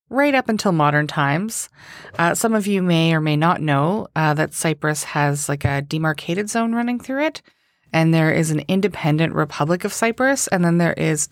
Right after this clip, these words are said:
Turkish Cyprus. And right into the twenty-first century, they've been at war with one another. So there's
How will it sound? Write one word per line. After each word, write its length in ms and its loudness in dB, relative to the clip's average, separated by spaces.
Turkish 480 -2
Cyprus. 580 -4
And 240 2
right 260 2
into 360 0
the 100 0
twenty-first 440 0
century, 380 -2
they've 340 -2
been 300 0
at 200 -4
war 220 2
with 180 -2
one 120 -4
another. 400 -8
So 260 2
there's 400 2